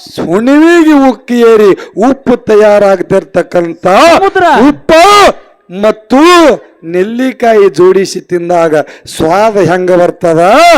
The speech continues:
Speaker 2: ಆಹಾ.
Speaker 1: ಎಲ್ಲಿ ನೆಲ್ಲಿಕಾಯಿ, ಎಲ್ಲಿ ಸಮುದ್ರದಾನ ಉಪ್ಪ, ಎತ್ತ ನಿಂದ ಎತ್ತ ಸಂಬಂಧ?
Speaker 2: ಹೌದ್, ಹೌದು, ಎಲ್ಲಿ ಕಾರಜಿಗಿ, ಎಲ್ಲಿ ಬೆಳ್ಳುಂಡಿಗಿ, ಎಲ್ಲಿ ಹುಟ್ಟಿಗಿ?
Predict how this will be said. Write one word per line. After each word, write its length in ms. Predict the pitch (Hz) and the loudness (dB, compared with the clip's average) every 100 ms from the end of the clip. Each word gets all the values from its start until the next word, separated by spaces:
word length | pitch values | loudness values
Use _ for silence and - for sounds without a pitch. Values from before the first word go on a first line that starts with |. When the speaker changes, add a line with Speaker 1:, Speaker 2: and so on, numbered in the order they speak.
| - | 0
Speaker 2:
ಆಹಾ. 580 | 226 277 330 453 440 440 156 165 196 | -4 -2 0 0 -2 -8 -4 -2 0
Speaker 1:
ಎಲ್ಲಿ 380 | 262 262 247 | 0 0 -2
ನೆಲ್ಲಿಕಾಯಿ, 1200 | 214 208 202 196 180 165 170 160 160 160 202 220 | -2 -2 -2 0 -2 -2 -4 0 2 2 2 0
ಎಲ್ಲಿ 400 | 208 180 220 226 | 0 0 -2 -6
ಸಮುದ್ರದಾನ 880 | 208 - 170 170 170 156 139 143 139 135 135 | -6 -6 -4 -4 -4 -4 -2 -4 -4 -2 0
ಉಪ್ಪ, 220 | 143 - 135 113 _ _ - | -2 -6 -12 -12 _ _ -12
ಎತ್ತ 340 | 151 - - | -12 -12 -8
ನಿಂದ 300 | 151 143 135 | -8 -8 -12
ಎತ್ತ 280 | 123 - - | -12 -14 -20
ಸಂಬಂಧ? 560 | 160 - 180 190 196 202 202 - | -20 -20 -18 -20 -20 -20 -18 -12
Speaker 2:
ಹೌದ್, 280 | 78 302 262 | -10 -6 -4
ಹೌದು, 320 | 220 240 233 | -2 -2 -2
ಎಲ್ಲಿ 300 | 226 277 262 | -4 -4 -6
ಕಾರಜಿಗಿ, 600 | - 220 220 196 190 196 | -4 -4 -4 -4 -4 -2
ಎಲ್ಲಿ 240 | 190 202 | -2 -2
ಬೆಳ್ಳುಂಡಿಗಿ, 640 | 190 185 180 170 160 160 160 | -2 -2 0 -2 -4 -4 -4
ಎಲ್ಲಿ 200 | 160 156 | -2 -4
ಹುಟ್ಟಿಗಿ? 400 | 147 147 131 | -4 -8 -10